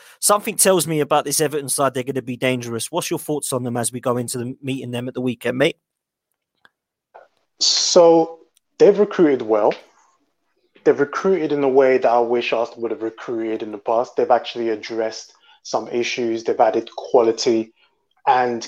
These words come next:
Speaker 2: Calvert-Lewin, who was bubbling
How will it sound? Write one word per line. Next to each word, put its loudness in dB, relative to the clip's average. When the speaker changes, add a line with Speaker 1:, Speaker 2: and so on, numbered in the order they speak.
Speaker 2:
Calvert-Lewin, 2
who -4
was 0
bubbling 2